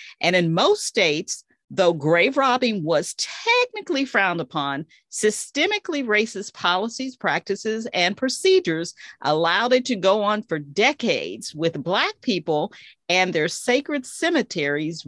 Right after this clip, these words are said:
regularly being violated. For example, the University of Virginia, uh, put out a report called the President's Commission on Slavery as a way to re-examine the school's ties to slavery, as well as that history at its medical school.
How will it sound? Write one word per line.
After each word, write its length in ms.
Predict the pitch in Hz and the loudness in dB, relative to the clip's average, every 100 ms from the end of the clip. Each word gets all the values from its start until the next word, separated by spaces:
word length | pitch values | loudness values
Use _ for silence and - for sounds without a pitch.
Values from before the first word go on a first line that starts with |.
| 156 | -2
regularly 600 | 254 311 262 170 151 151 | 2 2 2 0 0 -2
being 320 | 151 160 160 | -2 -2 -2
violated. 640 | 156 160 147 135 110 65 - _ - - _ - | -2 0 0 -2 -6 -10 -14 _ -20 -20 _ 2
For 160 | 240 | 4
example, 640 | 226 180 262 381 170 - - _ _ _ _ _ _ _ | 4 4 4 4 2 0 -4 _ _ _ _ _ _ _
the 160 | 131 | -2
University 640 | 196 240 359 285 311 277 233 | 2 2 4 4 2 0 0
of 100 | 175 | 0
Virginia, 720 | 175 175 220 208 165 151 - - _ _ 170 | -2 0 0 2 0 0 -4 -18 _ _ 0
uh, 260 | 160 135 - - | 2 0 -4 -16
put 180 | - 392 | -4 0
out 240 | 339 247 - | 2 2 0
a 100 | 165 | -4
report 480 | 185 180 254 220 208 | -4 -2 -2 -2 -6
called 240 | 220 180 | -2 -2
the 60 | 165 | -4
President's 580 | - 262 285 262 233 - | -2 0 0 0 -4 -4
Commission 440 | 170 185 208 185 | -4 -4 -4 -4
on 160 | 160 156 | -6 -6
Slavery 720 | - 220 226 247 160 143 147 - - | -2 2 2 2 -2 -6 -8 -14 -4
as 200 | 175 170 | 0 0
a 40 | 175 | 2
way 200 | 233 220 | 0 2
to 80 | |
re-examine 920 | 175 226 277 226 156 196 202 208 185 165 | 0 0 0 -2 -2 0 2 0 -2 -4
the 100 | 160 | -8
school's 440 | - 247 214 190 | -6 -2 -2 -4
ties 640 | - - 254 247 170 175 - | -6 -2 0 2 0 -2 -4
to 120 | 170 | -8
slavery, 640 | - 247 254 262 143 151 - - _ - | -4 2 4 4 -2 -6 -8 -20 _ 0
as 300 | 190 175 160 | 2 2 0
well 400 | 214 294 294 240 | 2 4 2 2
as 320 | 165 175 165 | 2 2 0
that 220 | - 170 175 | 0 -2 0
history 500 | 233 247 - 160 - | -4 -4 -6 -8 -2
at 140 | 147 160 | 0 0
its 180 | 175 | -2
medical 420 | 233 330 392 - 147 | 2 2 2 -2 -6
school. 340 | - 143 139 | -4 -6 -6